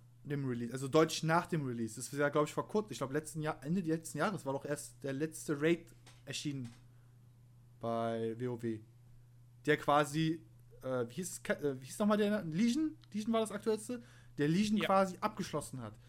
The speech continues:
Speaker 1: Dass das irgendwie kein Videospielentwickler das irgendwie rafft, so, wir können unsere Geschichte langstrecken,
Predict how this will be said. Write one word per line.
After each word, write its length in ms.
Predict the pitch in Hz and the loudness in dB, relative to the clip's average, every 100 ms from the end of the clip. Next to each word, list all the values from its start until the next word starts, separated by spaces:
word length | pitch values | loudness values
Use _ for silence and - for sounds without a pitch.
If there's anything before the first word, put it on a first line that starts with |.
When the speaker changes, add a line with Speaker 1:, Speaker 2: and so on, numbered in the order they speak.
| - - - | -20 -20 -4
Speaker 1:
Dass 160 | 151 | 0
das 200 | - 240 | 2 2
irgendwie 340 | 226 240 233 233 | 2 6 6 6
kein 460 | - 240 277 262 | 2 2 4 2
Videospielentwickler 1080 | 214 247 247 254 226 196 247 - 180 190 208 - - - | 2 0 -2 0 2 2 0 0 0 0 -4 -16 -20 -8
das 200 | 156 - | -8 2
irgendwie 320 | 196 233 233 | 4 6 6
rafft, 200 | 226 220 | 4 0
so, 80 | 202 - - - | -2 -6 -20 -10
wir 120 | 160 - - - | -10 -10 -20 -4
können 320 | - 311 311 | 4 4 6
unsere 260 | 269 240 208 | 0 0 -2
Geschichte 360 | - 254 - | -2 -4 0
langstrecken, 840 | 175 214 320 - - 143 156 220 | 4 4 2 -2 -4 -4 -4 -4